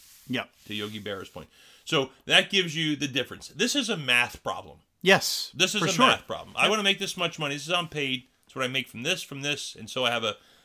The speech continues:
Speaker 2: a gap I need to fill in, um, for my, for my new prospects. And so now I know that number. The, the last piece is, well, how do you get there?
Speaker 1: Yeah.
Speaker 2: Uh, we talk about productivity. I think that's somewhere on the podcast. I know it's a blog about productivity versus activity.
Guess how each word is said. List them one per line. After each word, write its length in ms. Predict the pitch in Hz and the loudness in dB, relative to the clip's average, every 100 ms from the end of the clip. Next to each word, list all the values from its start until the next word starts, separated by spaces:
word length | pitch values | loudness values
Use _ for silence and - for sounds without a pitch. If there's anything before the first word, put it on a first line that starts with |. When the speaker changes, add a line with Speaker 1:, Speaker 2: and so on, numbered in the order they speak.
| - | -10
Speaker 2:
a 100 | 117 | -8
gap 380 | 107 139 143 | 2 2 2
I 60 | 135 | -2
need 160 | 127 113 | -4 -8
to 80 | |
fill 300 | 107 160 165 | -8 -2 0
in, 300 | 139 113 113 113 _ _ _ _ | 0 -4 -8 -16 _ _ _ _
um, 440 | 113 113 101 101 - _ _ _ _ - | -4 -2 -2 -8 -12 _ _ _ _ -8
for 120 | 131 | -6
my, 300 | 113 110 101 _ | -4 -4 -6 _
for 120 | 123 | -10
my 220 | 113 104 | -6 -8
new 580 | 104 113 127 127 123 120 - | -8 -6 -4 -2 -2 -4 -10
prospects. 760 | - 135 117 - - - - - | -8 -6 -6 -10 -12 -12 -18 -14
And 160 | - 113 | -10 -6
so 120 | 135 | -4
now 220 | 123 123 147 | 0 4 4
I 80 | |
know 140 | 151 131 | 2 0
that 180 | 143 156 | -2 -2
number. 320 | 190 - - _ _ _ _ - | -6 -6 -14 _ _ _ _ -10
The, 140 | 117 | -10
the 180 | - 123 | -6 -6
last 440 | 120 139 151 - - | 0 2 2 0 -4
piece 340 | 196 139 - | -2 -2 -4
is, 180 | 117 107 | -8 -6
well, 140 | 117 | -6
how 300 | 113 139 135 | -6 2 2
do 60 | 120 | 2
you 180 | 104 101 | -4 -8
get 220 | 82 - | -10 -14
there? 220 | - - _ _ _ - | -18 -18 _ _ _ -12
Speaker 1:
Yeah. 180 | 92 76 _ _ - - - | -12 -12 _ _ -18 -16 -8
Speaker 2:
Uh, 260 | 110 98 95 _ _ _ _ _ _ _ _ _ _ 127 120 | -6 -6 -12 _ _ _ _ _ _ _ _ _ _ -20 -12
we 220 | 151 208 | -2 0
talk 260 | 233 214 180 | 4 4 4
about 400 | 165 143 131 - | 4 4 2 0
productivity. 640 | - 151 143 - 156 143 131 | 0 2 2 -2 -4 -2 -4
I 60 | 113 | -6
think 180 | 127 | -10
that's 180 | 131 117 | -12 -8
somewhere 420 | - 139 131 127 | -6 -4 -2 -2
on 140 | 127 127 | -4 -10
the 80 | 123 | -10
podcast. 640 | 139 135 127 139 131 127 | -2 -2 -2 -4 -4 -4
I 40 | 117 | -4
know 160 | 127 | -4
it's 140 | 127 120 | -4 -8
a 40 | |
blog 360 | 104 113 113 110 | -2 0 0 -2
about 220 | 98 - | -6 -2
productivity 560 | 165 185 165 165 131 | 0 0 0 -8 -8
versus 320 | 123 123 113 107 | -6 -6 -4 -2
activity. 560 | 104 - 98 - - | -2 -4 -12 -12 -20